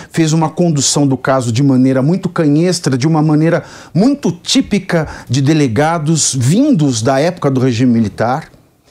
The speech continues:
Depois ela foi vítima da legislação penal brasileira, e ela, como uma leoa, como uma gigante que é, conseguiu mudar a legislação e conseguiu fazer com que os homicídios qualificados, esses homicídios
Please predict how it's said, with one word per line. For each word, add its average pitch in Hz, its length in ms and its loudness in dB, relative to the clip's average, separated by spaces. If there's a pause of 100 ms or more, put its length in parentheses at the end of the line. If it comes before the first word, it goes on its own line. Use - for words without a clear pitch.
(200)
Depois 214 380 0
ela 226 180 0
foi 240 220 -2
vítima 143 720 0 (180)
da 147 140 0
legislação 180 840 0
penal 151 320 0
brasileira, 139 720 0 (500)
e 147 160 2
ela, 180 260 2
como 180 220 0
uma 175 220 2
leoa, 165 500 2
como 160 220 0
uma 156 200 0
gigante 151 680 0
que 135 200 -2
é, 135 60 0
conseguiu 165 580 0
mudar 139 400 0
a 131 40 2
legislação 120 720 -2 (240)
e 175 80 -2
conseguiu 220 680 2
fazer 175 380 -2
com 175 160 0
que 170 220 -2 (400)
os 156 160 2
homicídios 190 500 0
qualificados, 143 1000 -2
esses 120 300 -2
homicídios 160 720 0